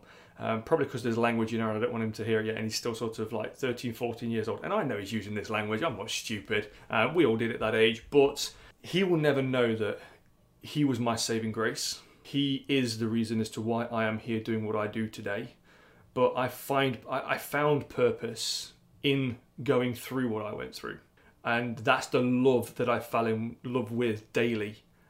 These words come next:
after that scenario had happened. Now, I still deal with the, you know, the, the unwellness at times, you know, the whole slight depressive state kicks in every now and again. Um, anxiety is definitely a factor of my daily life. Um, panic and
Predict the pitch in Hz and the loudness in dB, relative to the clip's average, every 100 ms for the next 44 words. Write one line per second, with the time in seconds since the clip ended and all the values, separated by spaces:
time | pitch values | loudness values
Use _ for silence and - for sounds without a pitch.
0 | _ - 117 - 110 - - 117 107 117 | _ -4 -2 -2 -4 -4 -6 -6 -6 -8
1 | 113 113 - 110 - _ _ _ 131 151 | -8 -12 -12 -16 -18 _ _ _ 0 2
2 | 170 - 160 143 147 139 117 110 - - | 4 4 2 6 8 8 4 0 -8 -18
3 | _ _ _ _ _ - 127 127 139 117 | _ _ _ _ _ -6 -2 -2 -2 -2
4 | 104 - 123 120 127 127 135 123 127 127 | -4 -4 -4 -4 0 2 2 2 2 2
5 | 120 117 113 - 120 143 147 - - - | -2 -4 -8 -4 -2 -2 -4 -10 -18 -20
6 | - - 120 120 120 117 127 113 113 - | -20 -8 0 2 2 4 4 4 0 -16
7 | - _ - - 147 139 135 135 - 135 | -20 _ -8 -2 2 2 0 -8 -2 0
8 | 127 131 117 - 123 131 - 135 - 127 | 0 0 -4 0 0 0 -2 -8 -4 -2
9 | 123 120 120 120 120 113 120 135 - 110 | 0 0 0 0 0 -2 -2 -4 -6 -4
10 | 110 110 113 110 131 135 131 120 107 - | -4 -2 -4 2 4 4 2 -2 -2 0
11 | - - 147 123 113 - 110 - 120 117 | 0 0 -4 0 0 0 -4 -4 -6 -2
12 | 110 113 117 113 107 127 151 - - - | -2 0 0 0 0 0 0 -4 -14 -8
13 | 98 104 - - 127 123 - 117 113 | -4 -4 -6 -4 -2 -2 -2 -4 -4